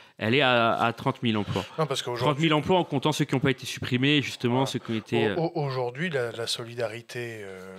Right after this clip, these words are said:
Speaker 2: la solidarité, c'est, euh, capitalisation des profits et mutualisation des pertes.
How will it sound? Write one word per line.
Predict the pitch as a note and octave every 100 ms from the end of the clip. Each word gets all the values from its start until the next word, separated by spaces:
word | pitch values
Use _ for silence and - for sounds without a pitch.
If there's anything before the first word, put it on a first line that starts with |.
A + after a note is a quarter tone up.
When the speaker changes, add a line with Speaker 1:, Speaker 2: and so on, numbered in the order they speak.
| G2
Speaker 2:
la |
solidarité, | G2+ - A2+ A#2 G#2 G#2+ - F3
c'est, | E3+ - B2+ D3 C3
euh, | A2 - - -
capitalisation | B2+ - - A#2 A2+ A2+ - A#2+ A2+ G#2
des | G2+ F#2+
profits | - A2 - - E3+ D#3+ A#2+
et | G#2+
mutualisation | A2+ - A2 G2+ G2+ -
des | A#2+ D#3
pertes. | D#3 - -